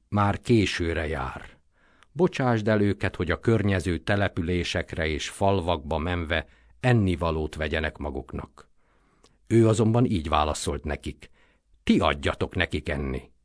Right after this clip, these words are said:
Mire ők ezt mondták neki: „Talán mi menjünk el, és vegyünk kétszáz dénárért kenyeret, hogy enni adhassunk nekik?”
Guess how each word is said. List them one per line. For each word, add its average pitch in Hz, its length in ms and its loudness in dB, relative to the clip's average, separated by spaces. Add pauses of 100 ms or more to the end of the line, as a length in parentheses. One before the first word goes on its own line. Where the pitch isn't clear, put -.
(760)
Mire 101 320 2
ők 101 280 0
ezt - 180 -2
mondták 76 480 -4
neki: 73 400 -10 (640)
„Talán 69 460 -4
mi 104 220 0
menjünk 107 520 4
el, 104 140 0
és 87 180 -2
vegyünk 92 360 -2
kétszáz 98 600 0
dénárért 90 680 0
kenyeret, 98 460 0
hogy 76 200 -8
enni 101 320 0
adhassunk 95 580 -2
nekik?” - 480 -6